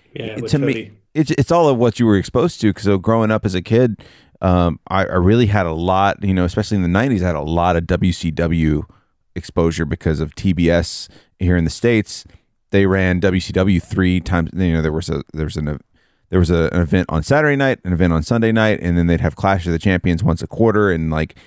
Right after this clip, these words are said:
Speaker 2: it was always what I saw. I would see W W F, but I would see W C W more. So I would asso-, it's, it's weird how you would associate one character with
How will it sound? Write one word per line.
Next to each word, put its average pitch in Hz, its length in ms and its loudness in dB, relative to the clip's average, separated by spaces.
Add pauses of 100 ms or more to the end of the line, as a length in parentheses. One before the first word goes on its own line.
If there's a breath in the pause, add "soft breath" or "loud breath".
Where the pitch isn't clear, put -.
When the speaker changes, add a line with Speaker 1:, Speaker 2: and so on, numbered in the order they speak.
(200 soft breath)
Speaker 2:
it 110 160 2
was 87 520 0 (560 soft breath)
always 107 340 2
what 90 140 2
I 78 80 -2
saw. 101 500 0 (120)
I 104 100 2
would 98 160 2
see 190 440 -4
W 117 280 2
W 98 280 2
F, 90 260 0
but 87 260 -2
I 92 80 0
would 92 100 -2
see - 160 -6
W 87 220 -2
C 82 120 -10
W 80 280 -4
more. 82 400 0 (220 loud breath)
So 104 420 2
I 107 80 2
would 110 140 2
asso-, - 260 -4
it's, 120 200 2
it's 107 160 0
weird 131 220 2
how 131 100 2
you 113 160 4
would 101 120 2
associate 98 540 0
one 92 340 0
character 95 580 0
with 85 520 -2